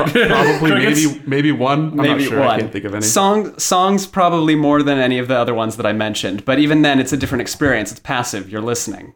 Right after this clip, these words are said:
Speaker 3: You're not involved in it. You're just taking it in.
Speaker 2: Right.
Speaker 3: And so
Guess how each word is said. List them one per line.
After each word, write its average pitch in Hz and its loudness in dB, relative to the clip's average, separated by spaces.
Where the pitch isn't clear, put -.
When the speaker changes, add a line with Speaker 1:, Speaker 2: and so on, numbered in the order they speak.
Speaker 3:
You're 113 -6
not 113 -2
involved 104 -2
in 104 -8
it. 98 -16
You're 107 -6
just 104 -10
taking 110 -4
it 98 -2
in. 95 -4
Speaker 2:
Right. 120 -6
Speaker 3:
And 131 2
so 135 0